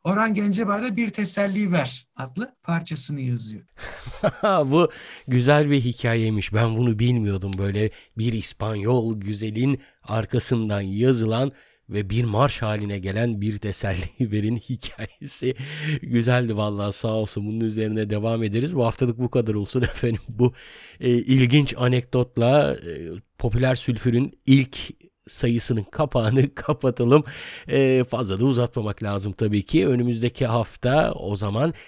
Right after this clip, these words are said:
Speaker 2: Orhan Gencebay, Ferdi Tayfur ve Müslüm Gürses'in sergilediği sanat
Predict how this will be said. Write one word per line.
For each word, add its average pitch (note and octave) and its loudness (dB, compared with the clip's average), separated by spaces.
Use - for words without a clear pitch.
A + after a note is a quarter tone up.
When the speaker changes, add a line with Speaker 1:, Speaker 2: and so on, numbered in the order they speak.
Speaker 2:
Orhan B2+ -2
Gencebay, A#2+ 0
Ferdi A#2+ -2
Tayfur C3+ -2
ve C3 0
Müslüm A#2 -6
Gürses'in B2+ 2
sergilediği C3+ 4
sanat C3+ -2